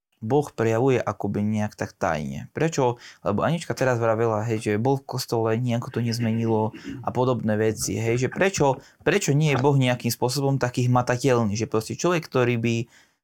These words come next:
eh, lebo, lebo nap-, vieme napríklad z oblasti, ja neviem, v obchode alebo nejak tak, človek má nejak niečo by chcel,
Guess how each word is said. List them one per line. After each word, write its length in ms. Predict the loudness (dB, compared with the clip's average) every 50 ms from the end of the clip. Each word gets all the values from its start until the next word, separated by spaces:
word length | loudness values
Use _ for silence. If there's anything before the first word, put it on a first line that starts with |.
| _ _
eh, 560 | -8 -4 -2 0 2 2 2 2 2 2 0 0 -2
lebo, 320 | -2 0 2 2 4 4
lebo 140 | 4 6 6
nap-, 160 | 4 4 4
vieme 240 | 4 4 4 6 6
napríklad 440 | 4 4 2 0 -2 0 0 -2 -2
z 200 | -2 -4 -4 -2
oblasti, 500 | -2 0 2 2 2 0 -2 -4 -2 -2
ja 100 | -2 0
neviem, 440 | 0 0 0 0 0 0 0 -2 -4 -8 -20 -20 -20 _ _
v 140 | _ -10 -8 -6 -6 -6 -6 -6 -6 -2 -2
obchode 400 | -2 -2 -2 0 2 2 2 2
alebo 300 | 2 2 2 2 2 2
nejak 320 | 0 0 0 0 -2 -2 0
tak, 240 | 0 0 0 -2 -2
človek 240 | 0 2 2 4 4
má 140 | 4 2 2
nejak 320 | 2 2 0 0 -2 -4
niečo 180 | -4 -2 0 0
by 140 | 0 0
chcel, 400 | -2 -2 0 2 2 4 2 2